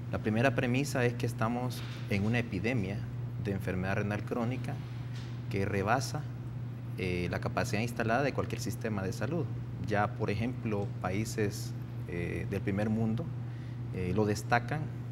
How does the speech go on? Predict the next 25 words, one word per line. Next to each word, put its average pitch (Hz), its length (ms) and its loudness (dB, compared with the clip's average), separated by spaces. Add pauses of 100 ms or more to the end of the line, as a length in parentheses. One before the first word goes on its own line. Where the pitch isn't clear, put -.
(420)
puesto 135 360 2
que 139 120 4
los 123 180 0
costos, - 680 -2 (380)
eh, 90 320 0
no 117 120 0
solamente 131 500 0
humanos 120 320 2
y 113 60 0
sociales, 120 440 0 (120)
que 113 260 -4
son 113 480 0 (340)
fundamentales, 120 720 2
sino 95 220 -2
los 107 120 0
que - 120 -4
corresponden 123 760 -2
a 98 60 -2
los 98 120 -4
servicios 101 360 -2
de 120 120 2
salud, 117 300 -2 (520)
son 117 180 2
bastante 98 460 0
amplios. - 540 0